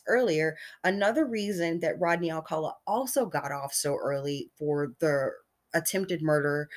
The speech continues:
and the rape of Talia Shapiro is because her parents, after this happened, felt so horrible and so traumatized by living in California, they actually quit their jobs, packed up their family, and moved to Mexico.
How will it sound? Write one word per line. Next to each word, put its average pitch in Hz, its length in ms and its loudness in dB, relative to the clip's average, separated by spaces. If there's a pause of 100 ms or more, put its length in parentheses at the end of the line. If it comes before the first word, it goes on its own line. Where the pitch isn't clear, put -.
(260)
and 160 180 2
the 147 60 2
rape 147 320 4
of 143 140 -2
Talia 156 320 -4
Shapiro 220 440 4
is 175 120 2
because 165 320 -2
her 160 100 -4
parents, 220 600 2 (240)
after 226 180 -2
this 180 200 -2
happened, 160 520 0 (480)
felt 208 220 8
so 208 440 6
horrible 220 1000 6
and 160 180 0
so 202 200 2
traumatized 175 880 2 (280)
by 175 100 6
living 180 240 6
in 175 80 2
California, 170 760 0 (240)
they - 240 0
actually 208 460 0 (100)
quit 226 200 -2
their 214 120 2
jobs, 185 480 0 (120)
packed 220 340 2
up - 140 -2
their 175 240 2
family, 185 360 2
and 160 220 0
moved 202 320 -2
to 165 80 -8
Mexico. - 720 -2